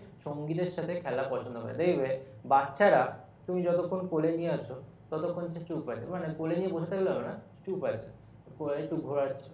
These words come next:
যেই তুমি বসে পড়ছো, এ, তুমি তো সারাক্ষণ নিয়ে ব-, বস-, খেলতে, ঘুরতে পারবে না, তখনই সে কাঁদতে শুরু করে। কেন? কিন্তু বাচ্চাদের সাথে যদি আর একটা বাচ্চাকে দিয়ে দেওয়া হয়, দেখবে তারা আর কাঁদছে না, ঠিক আছে? তাহলে তারা কি করে? তারা আর একজন তার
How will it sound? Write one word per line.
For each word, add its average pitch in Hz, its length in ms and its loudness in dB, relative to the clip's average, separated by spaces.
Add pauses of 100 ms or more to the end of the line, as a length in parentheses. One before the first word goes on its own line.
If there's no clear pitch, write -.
(120)
যেই 202 300 2
তুমি 214 200 2
বসে 151 300 0
পড়ছো, 135 300 0 (280)
এ, 139 100 -10
তুমি 151 120 -10
তো 156 60 -8
সারাক্ষণ 165 360 0
নিয়ে 170 200 -2
ব-, 156 340 -4
বস-, 160 280 -6 (300)
খেলতে, 156 200 -2
ঘুরতে 143 300 -4
পারবে 139 220 2
না, - 60 -6 (460)
তখনই 131 280 0
সে 151 120 -6
কাঁদতে 143 340 -6
শুরু 139 160 -6
করে। 135 140 -6 (140)
কেন? 170 200 2 (440)
কিন্তু 240 340 2 (220)
বাচ্চাদের 220 500 0
সাথে 131 360 2 (300)
যদি 190 140 -2
আর 156 260 0
একটা 202 300 2
বাচ্চাকে 180 440 4
দিয়ে 139 280 2
দেওয়া 131 200 4
হয়, 110 140 -6 (280)
দেখবে 170 260 0
তারা 131 160 2
আর 127 180 2
কাঁদছে - 280 -10
না, - 120 -18 (560)
ঠিক 160 80 -4
আছে? 131 120 -4
তাহলে 156 320 0
তারা 165 400 4
কি 226 140 0
করে? 165 260 4 (320)
তারা 180 200 4
আর 160 200 6
একজন 190 380 2
তার 180 180 6